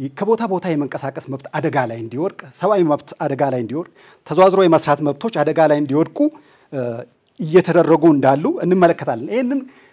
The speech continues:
ከ-፣ ከመፍታት አኳያ የእርቅ እና ሰላም ኮሚሽን በአዋጅ ቁጥር አስራ አንድ ዜሮ ሁለት ህዝባር ሁለት ሺ አስራ አንድ ዓመተ ምህረት መንግስት አቋቁሞ ያ የእርቅና ሰላም ኮሚሽን ወደ ስራ ሳይገባ፣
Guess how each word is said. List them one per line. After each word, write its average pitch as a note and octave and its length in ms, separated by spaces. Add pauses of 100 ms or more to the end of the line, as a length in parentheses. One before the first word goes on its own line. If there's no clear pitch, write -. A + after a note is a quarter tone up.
(240)
ከ-፣ D#3 640 (320)
ከመፍታት A#3+ 420
አኳያ C3+ 360 (520)
የእርቅ A3+ 360 (420)
እና F3+ 180
ሰላም E3+ 280
ኮሚሽን D#3+ 400
በአዋጅ F3+ 320
ቁጥር F3+ 180
አስራ E3+ 200
አንድ F3 180
ዜሮ D#3 200
ሁለት G#3 300 (320)
ህዝባር F3 220
ሁለት F3+ 200
ሺ - 120
አስራ E3 220
አንድ E3+ 140
ዓመተ C#3+ 200
ምህረት G#3 260
መንግስት D#3+ 400 (460)
አቋቁሞ D#3 420 (840)
ያ A3+ 100
የእርቅና A3+ 380
ሰላም G3 260
ኮሚሽን G#3+ 400
ወደ F#3+ 180
ስራ C4+ 220
ሳይገባ፣ C#3+ 360